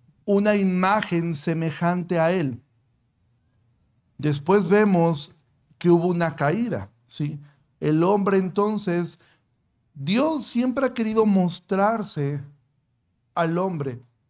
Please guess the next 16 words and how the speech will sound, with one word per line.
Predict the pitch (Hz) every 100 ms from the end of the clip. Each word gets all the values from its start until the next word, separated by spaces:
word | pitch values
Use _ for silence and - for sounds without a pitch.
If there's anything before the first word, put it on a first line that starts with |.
| _ _ _ _ -
pero | 175 180
cuando | 190 190
el | 214
hombre | 254 285 277 -
cae | 220 226 180
en | 175 170
pecado, | 180 - 170 151
entonces | 160 160 196 202
la | 190
imagen | 175 180 196 196 220
de | 185 170
Dios | 180 180 170 -
queda | - 202 185 -
completamente, | 160 147 180 175 165 170 160 156
¿qué? | 147 175 147 - _ _ _ _ _ _ _ _ _
Deteriorada. | 156 147 147 139 139 220 233 117 -